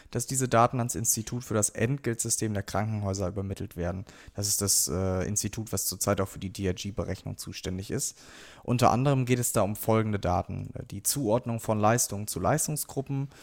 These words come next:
Standortbezug bei Diagnosen und Prozeduren, Daten zum Pflegepersonal sowie Daten zum ärztlichen Personal. Zudem wird das inec verpflichtet, die bei ihm vorhandenen Daten sowie Auswertungen an das Institut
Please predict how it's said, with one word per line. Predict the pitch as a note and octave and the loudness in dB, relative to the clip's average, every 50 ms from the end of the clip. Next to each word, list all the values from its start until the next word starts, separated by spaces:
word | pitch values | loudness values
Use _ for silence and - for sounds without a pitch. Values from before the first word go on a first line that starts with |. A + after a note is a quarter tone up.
| - - _ | -20 -20 _
Standortbezug | - - - G#2+ G#2+ C#3 - D2+ A2+ B2 - - - G#2+ - - - - A#2+ A2+ - - - | -12 -2 2 2 4 4 2 0 -2 -4 -2 -2 -2 -2 -2 -2 -4 -4 -6 -8 -10 -6 -2
bei | - G#2+ G#2 | -2 0 0
Diagnosen | - G#2 G#2+ G2+ G2 - G#2+ G#2+ A2 A#2 A#2 A2 | 0 0 0 0 0 -2 -4 -4 -4 -4 -4 -4
und | G#2 G#2 G2 | -6 -6 -8
Prozeduren, | - - G2+ - - G#2 G2+ A2 A#2 C3+ C#3+ D3+ D#3 D#3+ - - - - - _ _ | -8 -8 -6 -4 -4 -4 -6 -6 -4 -2 -2 -2 -4 -6 -10 -12 -18 -20 -20 _ _
Daten | - G2+ G#2 G#2 A2 G2+ | 2 4 4 4 2 -2
zum | - - G2+ | -4 -4 -4
Pflegepersonal | - - B2 B2 C3 - B2 A#2 A2 A2+ A2 A2 A2 A2 G#2+ | -2 0 2 2 2 2 0 0 0 0 0 0 2 2 0
sowie | G#2+ G2 G#2+ G2 | 0 -4 -4 -4
Daten | - F#2 F2+ F#2 - F#2+ | -2 -2 -2 -2 -2 -4
zum | - - G#2+ C#2+ | -6 -4 -4 -4
ärztlichen | B1+ - - - - - - - | -4 -4 -6 -10 -12 -14 -14 -12
Personal. | - - - - - - - - - - - _ | -12 -10 -10 -10 -12 -12 -12 -12 -14 -14 -16 _
Zudem | - - - B2+ A#2 B2+ C3 C#3 C3 | -6 -4 -4 0 2 2 2 2 2
wird | C3 A#2 | 0 0
das | A2+ A2 - | 0 0 0
inec | - B2+ C3+ C#3+ C#3+ - - | 0 0 0 2 0 0 -2
verpflichtet, | - G#2+ - - B2 C#3 D3 - - D#3 D#3 - - - - | -4 -4 -2 -2 -2 -2 -2 -2 -4 -6 -6 -6 -8 -10 -10
die | A#2 A2 | -6 -2
bei | A#2+ A2 E2+ | 0 0 0
ihm | E2 A#2 A2+ | 0 -2 -4
vorhandenen | - - A2 G#2 G#2+ A#2 C3+ C3 B2 A2 G#2 G2 | -4 -2 -2 0 0 0 2 2 0 0 0 2
Daten | F#2+ F#2+ A2 C3+ - - D3+ C#3 | 2 2 2 2 0 -2 -6 -6
sowie | B2 G#2 A2+ - - | -6 -6 -6 -4 -2
Auswertungen | - G#2 A#2+ C3+ - - C#3 C#3 C#3 - - C#3+ C#3+ C#3 | 0 0 0 0 0 0 0 0 0 0 -2 -4 -4 -2
an | F#2+ G#2 G#2 | -2 -2 -2
das | G2+ G2 - | -2 -2 -2
Institut | - G#2 - - G#2 - - - - B2+ D3+ F#3+ - | -4 -4 -6 -6 -8 -10 -12 -14 -10 -8 -8 -8 -10